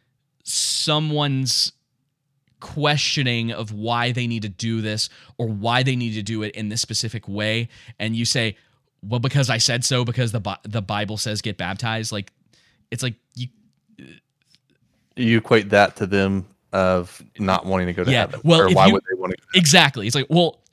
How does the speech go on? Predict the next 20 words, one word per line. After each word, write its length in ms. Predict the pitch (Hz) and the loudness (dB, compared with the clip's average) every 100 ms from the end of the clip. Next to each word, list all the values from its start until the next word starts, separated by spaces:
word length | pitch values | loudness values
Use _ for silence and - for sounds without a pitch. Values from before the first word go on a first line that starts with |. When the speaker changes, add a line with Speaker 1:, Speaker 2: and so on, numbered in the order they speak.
| - | -6
Speaker 1:
well, 140 | 135 | -2
then 180 | 131 123 | 0 0
why 220 | 104 147 | 0 2
would 100 | 143 | 4
you 100 | 135 | 4
even 200 | 123 120 | 2 2
care 260 | 110 123 110 | 0 -2 0
about 220 | 101 98 | -2 -4
going 240 | 104 92 92 | -4 -6 -8
to 60 | 87 | -10
heaven? 360 | 87 69 71 | -10 -10 -8
And 100 | 85 | -6
it's 140 | 92 104 | -6 -4
like, 220 | 90 82 _ _ _ _ _ _ _ _ _ _ _ _ _ _ _ _ _ - | -6 -8 _ _ _ _ _ _ _ _ _ _ _ _ _ _ _ _ _ -12
what? 440 | 92 123 254 294 _ - | -4 -2 -2 -4 _ -6
Speaker 2:
No 160 | 101 98 | -2 0
one's 360 | 98 95 98 - | 2 0 -2 -2
saying 260 | 92 92 | -2 -2
that, 180 | 87 76 | -4 -4
bro. 180 | 95 82 | -2 -2